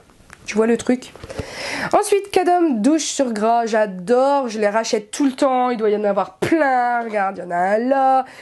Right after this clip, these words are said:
Donc ça, c'était au miel, fleur bio, euh, l'huile d'amande douce pour les peaux sèches. Donc pour peau sèche, je ne sais pas,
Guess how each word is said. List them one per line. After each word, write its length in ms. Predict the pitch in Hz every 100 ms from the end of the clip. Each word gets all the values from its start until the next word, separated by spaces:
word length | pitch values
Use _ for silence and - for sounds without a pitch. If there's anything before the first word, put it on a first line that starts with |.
| - -
Donc 100 | 233
ça, 160 | 294
c'était 460 | 294 254 254 247 240
au 140 | 226 240
miel, 380 | 269 302 311
fleur 340 | 294 - 254 214
bio, 500 | 202 233 311 320 320 - - - -
euh, 160 | 208
l'huile 240 | 208 285 277
d'amande 400 | 247 240 233 214
douce 480 | 311 302 - - _ _ _ _
pour 80 | -
les 80 | 233
peaux 160 | 208 190
sèches. 680 | - 240 349 - - - _ _
Donc 320 | 196 202 220 208
pour 160 | 247
peau 160 | 233 262
sèche, 240 | 285 254
je 80 | 220
ne 60 | 214
sais 180 | 233
pas, 320 | 220 214 214